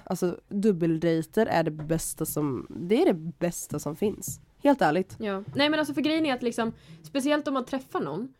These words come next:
Speaker 2: och sen så låta typ en kompis vara med och träffa den personen också.
Speaker 1: Mm.
Speaker 2: Då får ju den liksom, alltså som Kajsa då har sagt att hon bara, "Jag ska bedöma. Om du träffar någon, då måste jag liksom acceptera den. Jag måste godkänna personen."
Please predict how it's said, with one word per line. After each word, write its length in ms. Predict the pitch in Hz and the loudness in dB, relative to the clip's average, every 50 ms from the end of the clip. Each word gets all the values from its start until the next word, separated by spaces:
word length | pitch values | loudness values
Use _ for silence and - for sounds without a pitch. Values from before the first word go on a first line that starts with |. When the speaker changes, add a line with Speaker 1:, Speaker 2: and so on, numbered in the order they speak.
| _ _ _ | _ _ _
Speaker 2:
och 140 | - 233 | -4 -2
sen 140 | 247 254 247 | 0 0 -2
så 60 | 262 | 0
låta 340 | 254 262 247 220 220 - 208 | 0 0 0 0 0 -2 -2
typ 180 | - 202 185 - | -2 -4 -4 -2
en 140 | 190 196 185 | -4 -4 -2
kompis 460 | - 254 247 220 - - 180 170 - | 0 0 -2 -2 -2 -4 -8 -6 -4
vara 100 | 180 180 | -2 0
med 280 | 208 233 233 220 208 - | 0 0 0 0 -2 -4
och 100 | 185 180 | -6 -6
träffa 260 | - 190 170 - 175 | -6 -8 -8 -6 -8
den 160 | 165 170 170 | -8 -8 -8
personen 280 | - - - 175 220 285 | -8 -10 -8 -6 -6 -6
också. 400 | 302 - - - - 123 151 - - - | -6 -8 -10 -12 -10 -10 -10 -10 -4 0
Speaker 1:
Mm. 200 | 190 185 185 180 | 2 4 6 6
Speaker 2:
Då 100 | 247 202 | 4 4
får 160 | - 277 285 | 2 2 0
ju 60 | 269 | 2
den 200 | 208 247 233 226 | 0 0 0 0
liksom, 460 | 220 214 214 - 196 180 180 180 185 - - - - | -2 -2 -2 0 0 0 0 -2 -4 -8 -12 -10 -6
alltså 200 | 196 214 202 214 | -4 -4 -2 -2
som 60 | 208 190 | -2 -2
Kajsa 320 | - 214 196 190 - 247 | 0 0 0 0 0 0
då 80 | 208 185 | 0 0
har 100 | 165 180 | 0 0
sagt 240 | - 240 233 - | 0 -2 -2 -2
att 100 | - - | -4 -4
hon 140 | - 226 214 | -2 -2 0
bara, 80 | 170 160 | 0 0
"Jag 120 | 196 208 208 | 0 0 0
ska 120 | - 214 | 0 -2
bedöma. 500 | 196 190 185 226 214 185 165 151 - - - | -2 2 4 4 4 4 2 -2 -6 -6 -2
Om 160 | - 226 233 | 0 2 2
du 80 | 254 254 | 2 2
träffar 320 | 254 247 220 - 226 208 | 2 0 0 2 2 2
någon, 180 | 180 160 160 170 | 2 0 0 -2
då 120 | 190 190 | 0 0
måste 260 | 190 190 185 - - | 0 -2 -2 -2 -2
jag 120 | 175 160 160 | -2 -2 -2
liksom 200 | 160 - 170 160 | -4 -6 -8 -8
acceptera 520 | - - - 180 - - 208 180 160 147 | -8 -8 -10 -8 -2 0 2 2 2 0
den. 80 | 160 180 | -2 -2
Jag 100 | 196 196 | -2 -2
måste 160 | 180 - 208 | -2 -2 -2
godkänna 420 | 196 208 208 190 175 220 185 - | 0 0 0 0 -2 -2 -4 -4
personen." 440 | - 180 202 180 151 - 58 - - | -4 -4 -4 -4 -4 -6 -10 -14 -14